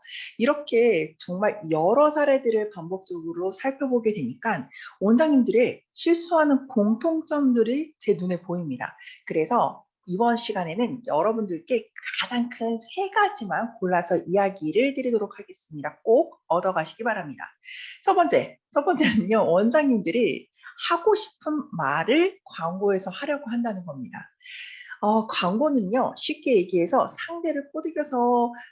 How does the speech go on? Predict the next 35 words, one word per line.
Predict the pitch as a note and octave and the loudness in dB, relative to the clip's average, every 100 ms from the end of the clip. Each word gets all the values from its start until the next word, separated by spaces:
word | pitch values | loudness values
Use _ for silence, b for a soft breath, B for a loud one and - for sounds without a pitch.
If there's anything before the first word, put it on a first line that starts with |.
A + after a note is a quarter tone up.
| B | B
나에게 | D#3 C#3+ F#3+ A#3 C#4 | -6 -4 -4 -4 0
관심을 | C#4 C4 B3+ A#3+ | 2 2 0 -2
갖게 | A#3 - B3 | -4 -4 -2
하고 | A#3 A#3 A#3+ A#3 A#3 - | -2 -2 -2 0 -2 -8
결국에는 | E3 F3 F#3 A#3 B3 _ C#3+ | -12 -10 -8 -8 -8 _ -10
내 | E3 F#3+ - | -10 -8 -2
편으로 | C#4 A3 | 0 0
만드는 | E3 D#3+ F3+ E3+ | -2 -6 -8 -8
겁니다. | C#3+ A#2+ - - _ _ b | -8 -8 -10 -14 _ _ b
그럼 | - A3 | -4 -2
어떻게 | E3 - C4+ | -2 -4 0
해야 | B3+ G3+ | 2 2
될까요? | D3+ - G3 D3+ - _ B B B | -2 -2 0 -2 -6 _ B B B
다가서려면 | - F#3+ F#3+ D4 D4 D4 D4 C4 G#3+ G#3 C4 - _ | -8 -4 -2 2 2 4 2 4 2 2 0 -2 _
내가 | D#3+ E3+ G#3 D#4 | -6 -2 0 0
하고 | D#4+ D#4+ | 2 -2
싶은 | - C4+ | -2 0
말을 | A#3+ A3+ | 0 2
해야 | A3 G#3 | 0 -2
할까요? | G#3 G#3 G3 G3 G3+ G3+ | -4 -4 -4 -2 -2 -4
아니면 | D#3 D#3+ G3+ | -6 -10 -10
상대가 | G#3 - D#4 C4 A#3+ C4+ - | -10 -12 -4 -2 0 -2 -4
듣고 | - F#3 - D4 | -14 -14 -6 -4
싶은 | C#4+ - B3+ | -4 -4 0
말을 | G#3+ D#3+ F3 | 0 0 -2
해야 | A3+ | -4
할까요? | F3+ - C#3+ G3 D#3+ - _ _ b b b b | -6 -8 -8 -6 -6 -10 _ _ b b b b
대부분 | - F#3 C#4 C#4+ C4 C4 | -4 -2 0 2 4 4
사람들이요, | C4 A3+ F3+ D3+ A3 - - | 2 -2 -4 -2 0 -2 -6
내가 | D3+ D#3+ F#3+ B3+ | -8 -6 -4 -4
하고 | C#4 C4+ B3+ | -4 -4 -6
싶은 | - - G#3 - | -8 -10 -10 -8
이야기로 | E3 F#3+ F#3+ E3 D#3+ | -6 -6 -6 -10 -10
컨텐츠를 | - D4 D4 C#4+ C4 F3+ E3+ | -6 -6 -4 -6 -6 -8 -8
채웁니다. | - - D#4 A#3+ D3+ - F3 | -10 -6 -4 -4 -6 -14 -18